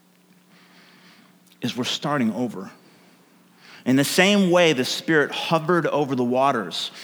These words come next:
in Genesis chapter one, we now find the Son of God in the waters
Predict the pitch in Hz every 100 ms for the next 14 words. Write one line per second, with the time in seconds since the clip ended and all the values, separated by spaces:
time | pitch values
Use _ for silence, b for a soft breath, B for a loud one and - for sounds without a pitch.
0 | B 117 113 107 135 139 143 - 143 127
1 | - 113 113 123 98 - B B B B
2 | 123 131 135 160 151 - 170 151 107 90
3 | - _ B B B B B B B -
4 | - - - 147 165 139 135 127 101 98
5 | - - b b b b b _ _ _
6 | - 131 170 185 175 156 139 110 98 71
7 | -